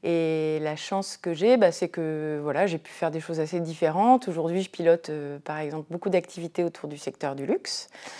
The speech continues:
Mais j'ai fait aussi des missions dans le secteur, euh, du transport, de la santé. Euh, bref, euh, on s'ennuie jamais.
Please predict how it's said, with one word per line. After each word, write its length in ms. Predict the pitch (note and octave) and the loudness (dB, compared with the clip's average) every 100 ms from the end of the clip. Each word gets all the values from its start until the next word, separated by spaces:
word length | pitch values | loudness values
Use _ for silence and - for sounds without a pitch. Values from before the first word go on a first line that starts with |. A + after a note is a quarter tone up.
| - F#3+ C#3 | -14 -14 -2
Mais 220 | F3+ F3+ | 4 6
j'ai 120 | F3+ F3+ | 6 4
fait 140 | - | 2
aussi 440 | E3 D#3+ - F#3+ | 0 -2 -2 0
des 100 | G3 | 2
missions 440 | F3 D#3+ - E3 E3+ | 2 0 -4 -4 -2
dans 60 | |
le 80 | E3 | -4
secteur, 520 | D3+ D#3 - D#3 E3+ D#3+ | -6 -10 -4 0 2 0
euh, 480 | D3 C#3+ C#3 C#3+ | -2 -2 -2 -2
du 160 | D3 E3+ | -4 -4
transport, 680 | - D3 - E3 F3+ G3 G3 | -6 -8 6 10 12 12 10
de 80 | |
la 160 | F3 D#3 | 6 2
santé. 680 | - E3 - E3 F3 F#3+ F3+ | 0 -6 0 2 4 4 2
Euh, 200 | D3+ C#3+ C#3+ - - - - - - - _ - | 0 -6 -12 -20 -20 -20 -20 -20 -20 -20 _ -4
bref, 360 | C#3+ E3+ - | -2 -2 -6
euh, 240 | C#3+ C#3 C3+ C3+ C3+ | -12 -10 -12 -14 -16
on 40 | - | 0
s'ennuie 280 | F3 E3+ F#3+ | 2 4 4
jamais. 320 | F3 D3 | 4 2